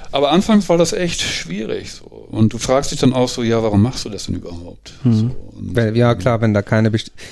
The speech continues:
Speaker 3: gerade die Bestätigung, über die wir geredet haben, die eben nicht kommt, ne?
Speaker 1: Ja.
Speaker 3: Man wollte Rockstar sein und da irgendwie angehimmelt werden auf der Bühne und dann
Speaker 1: Ja.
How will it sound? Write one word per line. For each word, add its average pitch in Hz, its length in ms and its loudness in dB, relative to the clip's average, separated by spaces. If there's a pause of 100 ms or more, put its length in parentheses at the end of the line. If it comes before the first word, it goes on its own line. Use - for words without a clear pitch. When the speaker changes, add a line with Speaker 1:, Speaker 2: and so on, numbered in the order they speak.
(140)
Speaker 3:
gerade 117 240 2
die 117 120 2
Bestätigung, 123 500 4
über 107 160 2
die 110 120 2
wir 110 100 2
geredet 107 340 4
haben, 110 160 4
die 113 200 4
eben 110 320 4
nicht 139 240 2
kommt, 104 340 2
ne? 110 140 4
Speaker 1:
Ja. 101 160 -6 (240)
Speaker 3:
Man 101 140 2
wollte 113 200 4
Rockstar 117 520 2
sein 117 320 2
und - 200 -2
da 104 100 2 (240)
irgendwie 104 440 0 (560)
angehimmelt 127 520 4
werden 117 220 2
auf 113 120 0
der 113 120 2
Bühne 117 300 2
und 104 120 0
dann 110 180 4
Speaker 1:
Ja. 107 220 -2